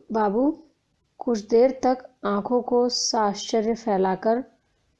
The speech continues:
अपने लड़के को देखते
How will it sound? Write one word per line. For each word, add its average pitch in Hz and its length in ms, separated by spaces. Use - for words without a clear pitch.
अपने 254 360
लड़के 233 440
को 254 420
देखते 220 680